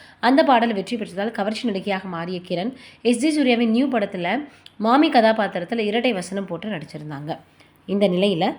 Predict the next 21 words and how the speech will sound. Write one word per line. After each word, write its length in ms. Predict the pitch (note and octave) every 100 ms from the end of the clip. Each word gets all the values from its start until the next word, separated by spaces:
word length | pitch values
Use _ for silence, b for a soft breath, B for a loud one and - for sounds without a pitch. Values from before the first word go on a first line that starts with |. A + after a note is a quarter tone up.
| B B -
இப்ப 320 | B3 - B3 C4 F3+
அவங்க 260 | A3 G#3+ B3+
சமூக 340 | G#3 G#3+ B3+
வலைதளங்கள்ல 640 | C#4 A#3+ A3+ G#3 G3 F3+ G3 B3+ B3+ -
இந்த 160 | A3 G#3+
மாதிரிலாம் 420 | A3 G#3+ G#3+ C4 B3+
செய்றது 260 | F#3 F#3+
சரியா? 340 | G#3+ E3+ F3 F#3 F3 B B B
ஏன் 140 | C#4
இந்த 120 | C4+ A3
மாதிரி 260 | G3+ A3
பிரபல 320 | A#3+ G3+ G3+ G3+
நடிகைகள்ல 540 | F#3 G#3 G3+ F#3 E3+
எல்லாம் 240 | E3+ G3 G#3
இறங்கிடுறாங்க? 640 | E3+ E3+ F3+ D#3+ D#3+ D#3+
வாய்ப்பு 320 | D#3+ G3 B3
கிடைக்கல 360 | B3+ A3+ A3+ A#3+
அப்படின்னா 240 | A3 A3+ G#3+
வேற 180 | A3 A#3
ஏதாவது 280 | G#3+ A#3 A#3+
அவங்க 140 | G3+